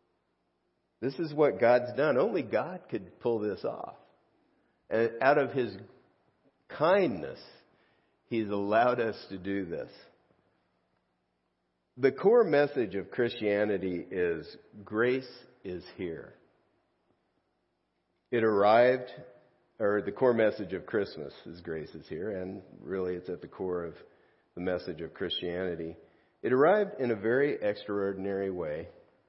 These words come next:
without much fanfare. But what a bright future for those who accept him. And then giving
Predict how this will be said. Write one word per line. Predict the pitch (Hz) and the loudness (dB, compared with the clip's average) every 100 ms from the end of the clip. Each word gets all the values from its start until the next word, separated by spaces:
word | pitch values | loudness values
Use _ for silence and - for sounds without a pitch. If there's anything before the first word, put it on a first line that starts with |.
| _ _ _ _ _ _ _ _ | _ _ _ _ _ _ _ _
without | - 90 92 98 | -4 0 0 0
much | 104 101 - | -2 -4 -4
fanfare. | 92 87 - 78 76 78 - _ _ _ _ _ 107 | -4 -4 -8 -8 -8 -12 -20 _ _ _ _ _ 0
But | 110 78 | 0 0
what | 92 107 143 196 - 90 | -6 -2 0 -2 -8 -10
a | 80 65 - | -10 -12 -14
bright | 90 92 117 123 - - | -6 -4 -4 -10 -18 -16
future | 113 110 - 82 78 | -8 -8 -8 -12 -12
for | 87 | -12
those | 82 80 76 | -10 -10 -10
who | 85 | -10
accept | 80 - 87 76 - | -12 -10 -10 -10 -12
him. | 87 69 - _ _ _ _ _ _ _ _ _ _ _ _ _ _ _ _ _ _ _ _ _ _ _ _ _ _ | -14 -14 -20 _ _ _ _ _ _ _ _ _ _ _ _ _ _ _ _ _ _ _ _ _ _ _ _ _ _
And | 98 104 107 | -8 -2 0
then | 110 101 90 | 0 -2 0
giving | 117 127 117 101 98 | 0 2 0 -2 -4